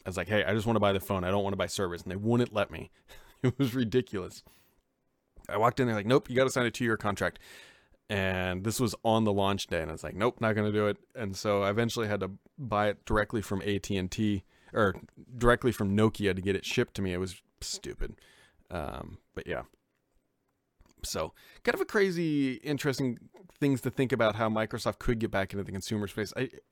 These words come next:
again, again, I, I don't see them doing that because they have a pretty bad history of, of buying all this stuff. Like, when they bought, they shouldn't have bought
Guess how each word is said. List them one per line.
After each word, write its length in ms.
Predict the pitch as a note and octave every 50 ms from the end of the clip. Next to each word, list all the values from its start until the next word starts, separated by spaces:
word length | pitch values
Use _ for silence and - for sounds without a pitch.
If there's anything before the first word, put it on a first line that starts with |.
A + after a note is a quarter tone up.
| - - -
again, 420 | C#3+ C3+ C3+ C#3 C3+ C3 B2 A#2+ - - - _ _ _ _ _ _ _ _ _ _ _ _ _ _ _ _ _ _ _ _ _ _ _ _ _ _ _ _ - - -
again, 380 | - A#2+ A2 A2 G#2+ G2+ G2+ G2 F#2
I, 180 | - G#2 B2+ B2 -
I 80 | A#2+ B2
don't 340 | B2 B2 B2+ - - -
see 300 | - - - - C3 C3
them 220 | B2 A#2+ A#2 A2 G#2
doing 400 | G2 G2 G#2+ G#2+ G#2+ G#2 G2+ G2+
that 380 | F#2+ F2+ F2+ F2 - - - - - _ _ -
because 420 | - A2 - - A2 G2+ F#2+ F2+
they 120 | G#2 A2+ G#2+
have 140 | A#2+ A2+
a 100 | G#2 G2+
pretty 240 | F2+ - - A2+ G#2
bad 480 | G2 E2 - G2 F#2+ F#2+ F#2+ F#2+ F#2 F2+
history 420 | - - G#2+ G2 - - G2 F#2
of, 120 | F2+ F2 E2
of 340 | - F2 F2 E2+ F2 F2 - -
buying 320 | F#2+ F#2+ F#2 F#2 F#2+ F#2+
all 80 | F2+ F2
this 120 | E2+ E2+
stuff. 160 | - - G#2 G#2+
Like, 100 | G#2+ A2
when 100 | A#2+ A#2+
they 80 | B2+
bought, 240 | A#2+ D3 D3 - -
they 140 | A#2+ D3 C#3
shouldn't 240 | - - G3 F3+ D3+
have 80 | A2
bought 300 | F#2+ F#2+ F#2 F2+ E2+ -